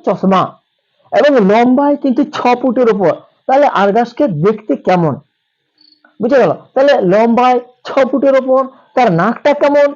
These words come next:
টিয়া পাখির মতো, মাঝখানে সিটি করা টান করে পিছনে আঁচড়ানো নতুন গ্রামোফোন রেকর্ডের মতো চকচকে চুল এবং চোখে কত রকমের, মানে চোখে যে চশমাটা ছিল কত পাওয়ারের? না, মাইনাস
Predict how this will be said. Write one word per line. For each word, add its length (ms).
টিয়া 240
পাখির 380
মতো, 420
মাঝখানে 560
সিটি 340
করা 260
টান 320
করে 200
পিছনে 440
আঁচড়ানো 520
নতুন 320
গ্রামোফোন 540
রেকর্ডের 380
মতো 220
চকচকে 460
চুল 380
এবং 240
চোখে 420
কত 220
রকমের, 380
মানে 160
চোখে 340
যে 100
চশমাটা 400
ছিল 140
কত 320
পাওয়ারের? 360
না, 160
মাইনাস 480